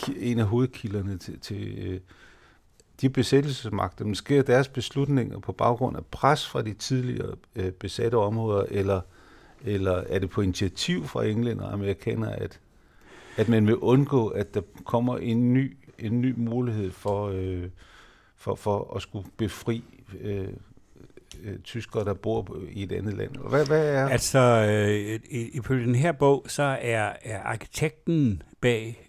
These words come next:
Speaker 2: hele den
Speaker 1: Ja,
Speaker 2: her
Speaker 1: det er det.
Speaker 2: teori om, øh, og, og hele den her teori om, at man skal flytte disse tyskere, det var den, øh, tjekkiske premierminister Benes,
Speaker 1: Okay, ja.
Speaker 2: som, øh, jo,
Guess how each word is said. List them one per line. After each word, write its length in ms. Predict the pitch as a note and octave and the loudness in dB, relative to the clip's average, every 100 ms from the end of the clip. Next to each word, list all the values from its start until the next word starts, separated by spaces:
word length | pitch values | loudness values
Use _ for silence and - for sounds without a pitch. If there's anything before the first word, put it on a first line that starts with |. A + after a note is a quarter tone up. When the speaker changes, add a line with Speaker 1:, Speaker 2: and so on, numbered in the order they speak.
| - | -8
Speaker 2:
hele 360 | A#2 D#3 D3+ A2 | 0 2 2 2
den 120 | A2 | 2
Speaker 1:
Ja, 60 | A#2+ | 4
Speaker 2:
her 80 | B2+ | 2
Speaker 1:
det 40 | |
er 40 | G#2+ | 0
det. 100 | C3+ | 0
Speaker 2:
teori 480 | A#2 G#2+ C3 B2 - | 2 4 4 2 -6
om, 320 | B2 A#2 A2+ - - | -2 -2 -2 -8 -2
øh, 300 | A#2 G#2 G2+ | 2 2 0
og, 220 | G#2+ G2+ - | -2 -4 -4
og 200 | A#2+ G#2+ B2+ | -4 -6 -4
hele 320 | B2 D#3 C#3+ | -2 0 0
den 120 | A2 | 0
her 160 | B2+ A#2+ | 0 0
teori 380 | C3 A#2+ B2+ | -2 -2 -2
om, 200 | A2+ A2 | -2 -4
at 180 | G#2+ G2 | -4 -4
man 120 | G#2+ | -4
skal 200 | G2+ A2 - - | -2 -6 -8 -10
flytte 360 | - B2 C3+ G#2+ - | 6 8 8 4 -2
disse 340 | A#2+ - G#2 F2 - - _ - - - - - | -4 -2 -2 -2 -12 -20 _ -20 -20 -20 -20 -6
tyskere, 420 | B2+ B2 - G2 - | -2 0 0 -2 0
det 220 | C#3+ D3+ - - | 0 2 0 0
var 180 | A#2+ A#2 B2+ | 0 0 2
den, 300 | A2+ A2 G#2+ | 4 4 4
øh, 200 | G2+ F#2+ | 2 0
tjekkiske 960 | - C#3 C3 - - A2+ G#2 F#2+ - - | 0 -2 -2 -8 -6 -2 -2 -2 -8 -12
premierminister 720 | - G#2+ A#2 B2+ G#2+ G#2+ - G#2+ | -6 0 2 4 4 2 -2 -6
Benes, 760 | - C3 C#3 A#2 - - - _ _ | 0 6 6 6 2 -6 -10 _ _
Speaker 1:
Okay, 240 | C#3 - A2+ - - - | -10 -10 -14 -18 -20 -16
ja. 160 | - | -14
Speaker 2:
som, 480 | - B2 A#2 A2+ A2 | -4 0 2 4 4
øh, 580 | G#2+ G#2 G#2 A2+ B2 A2+ | 4 4 2 -2 -4 0
jo, 440 | A2+ A2 G#2+ G#2+ | 0 2 0 2